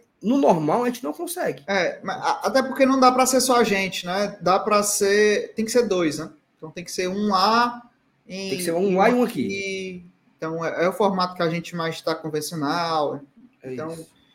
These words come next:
Speaker 2: mas quem sabe, né, no futuro a gente possa já se dedicar um pouco mais também,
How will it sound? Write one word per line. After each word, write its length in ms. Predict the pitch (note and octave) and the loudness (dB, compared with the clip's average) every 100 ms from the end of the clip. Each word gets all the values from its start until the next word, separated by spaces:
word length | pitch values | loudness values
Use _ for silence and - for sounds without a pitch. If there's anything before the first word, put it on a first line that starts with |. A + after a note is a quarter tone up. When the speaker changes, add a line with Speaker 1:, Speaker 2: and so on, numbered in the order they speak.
| _ - | _ -2
Speaker 2:
mas 180 | C4+ C#4 | 0 2
quem 140 | E4 | 2
sabe, 460 | - B3 C#4+ E4+ D4 | 6 8 8 4 4
né, 160 | A#3 | 6
no 140 | B3 A#3 | 6 4
futuro 380 | B3 A#3+ G3+ | 0 2 4
a 60 | G#3+ | 4
gente 280 | G#3+ G#3 - | 2 0 -2
possa 360 | F3+ F3+ - F3+ | -2 0 -2 0
já 440 | E3+ F3 E3+ - _ _ | 2 2 0 -6 _ _
se 160 | - E3 | -12 -4
dedicar 380 | F3 E3 F3 E3 | -2 -2 -2 -2
um 100 | E3 | -2
pouco 240 | D#3+ D#3 | -6 -4
mais 500 | C#3+ D3+ F3+ F3+ - | -2 2 4 2 -2
também, 640 | D3+ C#3+ F3 G3 E3+ - | -6 -4 -2 -2 -4 -8